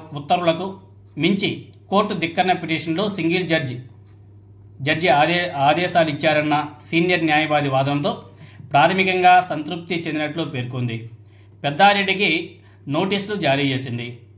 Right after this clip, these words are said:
అప్పీల్పై విచారణ మూడు వారాలకు వాయిదా వేసింది. ఈ మేరకు న్యాయమూర్తులు జస్టిస్ భట్టు దేవానంద్, జస్టిస్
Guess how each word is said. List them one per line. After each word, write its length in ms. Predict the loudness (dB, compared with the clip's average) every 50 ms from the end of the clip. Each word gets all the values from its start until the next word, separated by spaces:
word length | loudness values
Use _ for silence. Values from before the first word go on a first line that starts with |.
| -10 -8
అప్పీల్పై 500 | -8 -4 -2 0 0 2 2 2 2 2
విచారణ 400 | 0 0 2 4 4 4 4 2
మూడు 280 | 0 0 0 0 0 2
వారాలకు 340 | 4 4 4 4 2 0 0
వాయిదా 300 | 0 0 0 0 -2 -2
వేసింది. 540 | -4 -4 -4 -4 -4 -4 -4 -6 -8 -12 -16 -20 -12 -4
ఈ 160 | 0 2 2 4
మేరకు 340 | 6 4 4 4 2 -2
న్యాయమూర్తులు 680 | -4 -2 0 0 0 0 0 -2 -4 -4 -4 -4 -4 -4 -4 -6 -12 -18 -20 -20 -20 -20 -20 -20 -20 -20 -20 -20 -20 -20 -20 -20 -20 -20 -20 -20 -20 -20 -20 -10 -6
జస్టిస్ 760 | -4 -4 -2 0 0 0 0 0 -2 -6 -12 -18 -20 -20 -20 -20 -20 -20 -20 -20 -20 -20 -20 -20 -20 -20 -20 -20 -20 -20 -20 -20 -20 -20 -10 -2
భట్టు 360 | 0 0 0 2 0 0 0
దేవానంద్, 540 | 2 4 4 6 6 6 6 4 4 2 0 -6 -12 -20 -20 -20 -20 -18 -12
జస్టిస్ 680 | -6 -4 -2 -2 -2 -2 -2 -2 -2 -2 -2 -6 -14